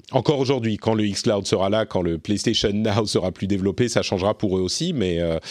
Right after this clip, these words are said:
peut-être qu'ils peuvent prendre un petit peu d'avance là-dessus.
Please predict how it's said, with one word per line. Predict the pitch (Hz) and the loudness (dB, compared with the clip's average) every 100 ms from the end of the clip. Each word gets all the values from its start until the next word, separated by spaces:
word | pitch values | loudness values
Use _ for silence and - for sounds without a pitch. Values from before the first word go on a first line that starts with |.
| - - | -6 -2
peut-être | 113 170 - | 2 0 0
qu'ils | 139 | -2
peuvent | 151 143 - | 0 0 0
prendre | 151 139 | 0 0
un | 107 | -2
petit | - | -2
peu | 107 | -2
d'avance | 98 98 127 - | 0 0 -2 -2
là-dessus. | 110 - 85 | -2 -4 -6